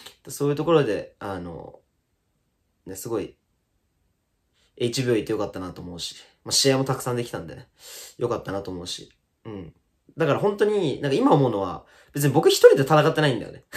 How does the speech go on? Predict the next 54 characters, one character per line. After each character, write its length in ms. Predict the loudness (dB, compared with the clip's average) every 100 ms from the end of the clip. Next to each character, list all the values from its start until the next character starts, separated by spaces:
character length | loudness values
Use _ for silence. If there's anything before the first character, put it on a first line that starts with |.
| -10 -10
<laughs> 280 | -20 -16
チ 240 | 0 6 8
ー 20 |
ム 100 | 6
ス 100 | 4
テ 80 | 4
ィ 40 |
ー 40 | 2
ブ 80 |
ン、 40 | 0
そ 100 | 0
の 60 |
も 120 | 2 6
う 80 |
エ 60 | 6
イ 40 |
チ 160 | 6 4
ビ 60 | 6
ー 40 |
オ 40 |
ー 20 | 6
の 280 | 2 -2 -4
み 140 | 0
ん 60 | 0
な 80 | 0
も 60 |
そ 140 | -2 -4
う 40 |
だ 60 | -2
し、 400 | 0 -2 -2 _ _ _ _ _ _ _ _ -14 -4
ト 100 | 2
レ 100 | 2
ー 40 |
ナ 100 | 2
ー 20 | -2
さ 120 | -4
ん 60 |
だ 40 | -6
っ 40 |
た 60 | -6
り、 120 | -2
エ 40 |
ー 40 | 0
ジ 80 | 0
ェ 20 |
ン 20 |
ト 40 | -2
さ 120 | -6
ん 40 |
だ 60 | -6
っ 60 |
た 100 | -10
り、 160 | -14 -16 -20 -20 -20 _
ね、 280 | -8 -8 -10